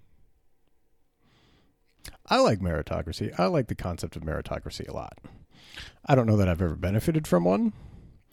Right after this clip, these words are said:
Um, I don't expect, I don't know, I'm forty-four. Uh, I've been living long enough to, to know that meritocracy is still kinda rare.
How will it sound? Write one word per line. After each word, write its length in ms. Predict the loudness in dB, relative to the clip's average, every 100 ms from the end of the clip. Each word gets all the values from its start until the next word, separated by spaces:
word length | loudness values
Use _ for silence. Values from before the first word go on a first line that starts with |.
| _ -20 -20 -20 _
Um, 720 | -2 2 4 4 0 -4 -6 -10 -12 -20 -20 -20 -20 _ _ _ _ _ _ -20 -20 _ -2
I 140 | 4
don't 220 | 6 6 4
expect, 1120 | -2 -6 -8 -2 0 0 -2 -8 -10 -10 -12 -20 -20 -20 _ _ _ _ _ _ _ _ _ _ _ _ _ _ _ _ _ _ _ _
I 80 | -8
don't 100 | -4
know, 80 | -4
I'm 240 | -4 -8 -12 _
forty-four. 800 | -16 -4 -2 -2 -2 0 0 0 -6 _ _ _ _ -20 -20 _ _ -10
Uh, 140 | -6 -4
I've 100 | -2
been 140 | 0
living 240 | 0 -2 -2
long 260 | 0 0
enough 260 | 0 -2 -4
to, 280 | -4 -4 -4
to 160 | -6
know 180 | -6 -4
that 280 | -2 -2 -2 -8 -20 _ -20 _ -6
meritocracy 760 | -4 -4 -4 -6 -6 -6 -4
is 80 | -4
still 220 | -6 -8
kinda 260 | -6 -4 -2
rare. 500 | 0 2 2 0